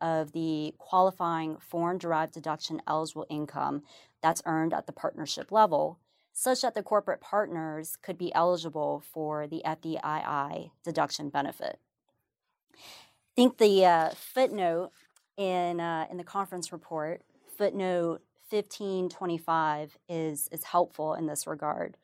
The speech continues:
So that footnote provides that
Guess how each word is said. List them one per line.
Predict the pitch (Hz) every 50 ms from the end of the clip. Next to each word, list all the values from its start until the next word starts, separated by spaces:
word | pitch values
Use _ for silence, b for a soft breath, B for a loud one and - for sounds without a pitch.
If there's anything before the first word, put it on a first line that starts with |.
| B B B B B B B B B
So | - - - 208 190 190 185 185 185 - _
that | 214 196 -
footnote | - - - 277 294 294 285 294 262 254
provides | - - 202 175 180 170 170 175 170 165 160 165 - -
that | - 175 165 165 160 160 -